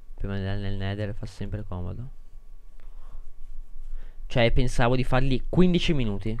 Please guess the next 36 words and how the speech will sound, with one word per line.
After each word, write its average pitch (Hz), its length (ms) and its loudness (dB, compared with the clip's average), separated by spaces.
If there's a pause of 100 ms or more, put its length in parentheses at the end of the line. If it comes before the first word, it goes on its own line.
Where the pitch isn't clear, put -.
Quindici 151 380 4
minuti, 151 220 2
faccio 120 280 4
tutti 135 180 2
i 156 40 6
video 120 160 4
da 110 80 8
quindici 147 380 4
minuti 165 380 2
e 214 60 0
sono 113 220 2
a - 80 2
posto. 113 560 0 (500)
E 123 160 0
così 143 320 2
forse 139 600 0
riesco 127 300 2
anche 123 140 4
a 131 40 0
farli 117 220 2
tutti 120 200 -2
in 127 60 0
H 101 280 0
D. 107 300 -2 (260)
Non 104 100 0
assicuro 107 400 0
niente. 101 440 -2 (380)
Però, 175 340 2
p-, - 120 0
cioè, 120 180 4
potrebbe 110 460 4
essere 110 220 4
una 110 160 0
cosa, 107 520 2 (160)
mm? 117 120 -4 (1900)
Potrebbe. 104 720 -2